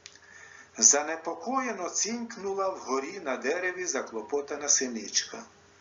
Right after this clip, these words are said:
Зима йде. Важко їй, бідоласі, буде, коли впаде багато снігу та вдарить лютий мороз.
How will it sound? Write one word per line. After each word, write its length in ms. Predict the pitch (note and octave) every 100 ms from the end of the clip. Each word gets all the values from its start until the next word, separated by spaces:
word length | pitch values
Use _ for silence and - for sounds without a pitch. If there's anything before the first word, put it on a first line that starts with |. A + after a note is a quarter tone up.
| - - - -
Зима 580 | A2+ A#2+ A2+ G#2 B2+
йде. 380 | F3 C#3 G#2+ - - - - - - - -
Важко 640 | A2 B2 D3+ G3+ - - F3+
їй, 380 | D#3+ D#3+ D#3 C3
бідоласі, 840 | C3+ C3 B2 B2+ C3 B2+ - A#2+ A#2+ - - A2+
буде, 340 | C3 C3+ A#2+
коли 300 | A#2+ B2+ B2
впаде 600 | B2 A2+ A2+ A2 E3+ A3
багато 580 | G#3+ C3 A2+ B2 - G#2
снігу 640 | - A#2 E3 A#3+ G3+ G3+ - - - - -
та 180 | - G#2
вдарить 720 | G#2 C#3 F#3+ G#3 G#3 G#3 - G#2
лютий 400 | C3+ - C#3+ C#3
мороз. 580 | A#2 A#2 A2+ A2+ -